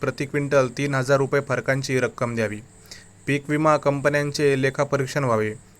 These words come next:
एफ आर पी न देणाऱ्या साखर कारखान्यांना गाळप परवाने देऊ नये, शेतकऱ्यांना कर्जमुक्त करावे, शेतमजुरांसाठी स्वतंत्र महामंडळे स्थापन करावे ही आहेत.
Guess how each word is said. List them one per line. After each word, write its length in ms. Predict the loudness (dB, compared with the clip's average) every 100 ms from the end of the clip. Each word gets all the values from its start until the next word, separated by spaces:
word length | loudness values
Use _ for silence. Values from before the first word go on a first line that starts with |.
| -10 -4
एफ 240 | 0 4
आर 120 | 4
पी 380 | 4 -2 -2 -4 -8
न 220 | 0 4 4
देणाऱ्या 440 | 6 6 8 6
साखर 320 | 2 2 2
कारखान्यांना 640 | 4 2 2 0 2 2 2
गाळप 340 | 4 4 4
परवाने 420 | 2 2 2 0
देऊ 220 | 0 0
नये, 200 | 0 -4 -10 -20 -20 -20
शेतकऱ्यांना 560 | -4 -4 4 6 6 4
कर्जमुक्त 680 | 2 2 2 0 -2 -6 -6 -4 -2
करावे, 280 | 0 0 -4 -12 -20 -14
शेतमजुरांसाठी 1000 | 2 4 4 2 4 4 4 2 2 2
स्वतंत्र 420 | 0 0 0 0 0
महामंडळे 600 | 0 0 0 2 2 2
स्थापन 380 | 0 0 0 0
करावे 340 | 2 2 0
ही 300 | -6 -6 -2
आहेत. 200 | -2